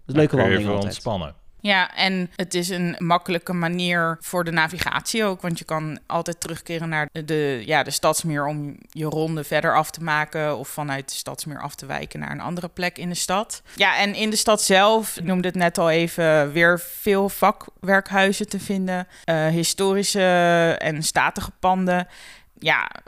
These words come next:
Speaker 3: we zeiden het al, veel studenten. Het is echt een grote universiteitsstad. En een van de dingen die mij het meest is bijgebleven aan vandaag is het verhaal over de gevangenis in de universiteit.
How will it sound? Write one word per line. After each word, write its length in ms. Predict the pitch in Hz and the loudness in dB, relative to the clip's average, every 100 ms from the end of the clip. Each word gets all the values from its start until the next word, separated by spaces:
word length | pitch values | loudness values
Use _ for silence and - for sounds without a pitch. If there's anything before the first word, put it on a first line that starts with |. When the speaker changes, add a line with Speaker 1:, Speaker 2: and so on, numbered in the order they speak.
| 104 | -14
Speaker 3:
we 80 | 151 | -4
zeiden 260 | 156 156 | 0 2
het 100 | 165 | 2
al, 140 | 175 160 | 0 0
veel 240 | - 196 | 2 2
studenten. 520 | 196 190 165 165 208 | 2 0 0 0 0
Het 100 | 202 | -4
is 100 | 185 | -6
echt 220 | - 170 - | -4 -4 -2
een 160 | 175 | -2
grote 460 | 170 180 180 - 202 | 0 2 4 2 -2
universiteitsstad. 1800 | 175 175 180 175 170 - 143 170 214 - 226 214 208 208 - 220 294 - - | -2 -2 -2 -4 -4 -2 0 0 -2 -4 -2 -2 -4 -4 0 2 2 -2 -4
En 160 | - | -2
een 180 | 139 180 | 2 2
van 120 | 202 | 2
de 80 | 196 | 2
dingen 260 | 180 185 185 | 2 2 2
die 120 | 180 | 0
mij 560 | 170 165 160 214 247 - | 2 4 4 4 2 -2
het 180 | - 175 | -6 0
meest 300 | 208 220 226 | 2 2 2
is 160 | 214 | 0
bijgebleven 1120 | 170 175 220 226 208 214 220 214 202 202 - | 2 4 2 0 2 4 2 2 4 4 2
aan 180 | 185 196 | 0 0
vandaag 580 | 202 196 185 185 208 - | 0 2 4 4 0 -6
is 220 | - 190 - | -4 -2 -2
het 120 | - | -2
verhaal 380 | 170 156 190 226 | 2 4 4 4
over 220 | 208 196 | 2 4
de 100 | 190 | 0
gevangenis 560 | 185 - 220 262 220 - | 0 2 4 4 2 0
in 180 | 220 240 | 2 2
de 60 | |
universiteit. 1000 | 196 202 190 185 - 165 165 277 466 - | 4 2 2 0 0 2 2 2 -2 -6